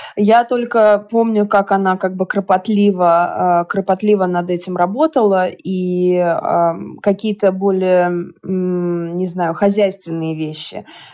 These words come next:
э, нежели, нежели вот, эм, то, о чем, о чем ты спрашиваешь. У,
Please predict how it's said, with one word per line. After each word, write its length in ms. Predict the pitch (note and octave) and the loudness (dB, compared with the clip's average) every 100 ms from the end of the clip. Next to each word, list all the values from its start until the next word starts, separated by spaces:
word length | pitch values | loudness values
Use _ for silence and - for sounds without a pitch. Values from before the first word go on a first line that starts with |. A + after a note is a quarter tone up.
| - | -6
э, 100 | F3 | -2
нежели, 800 | F3 G#3 A#3 G3+ F#3 F3 E3+ E3 | 2 2 2 0 0 0 -2 -4
нежели 520 | G3 F#3 F#3+ F#3+ F3+ F3 | -4 -2 -2 -2 -2 -2
вот, 300 | F3 F3 - | -4 -6 -8
эм, 1120 | E3+ E3+ E3+ - - G3+ F#2+ F#2 F#3+ - - - - - - | -6 -4 -4 -6 -10 -12 -12 -16 -18 -20 -20 -20 -20 -20 0
то, 180 | F#3+ F3 - | 4 4 2
о 80 | F3+ | -2
чем, 240 | G3 F3+ - | -4 -2 -2
о 100 | F3 | -2
чем 200 | F#3 F3+ | -4 -6
ты 100 | F3+ | -8
спрашиваешь. 800 | - F#3 A#3 C4 A3+ F#3+ F3+ - - - - | -2 2 2 0 -2 -2 -2 -8 -20 -20 -12
У, 80 | - | -2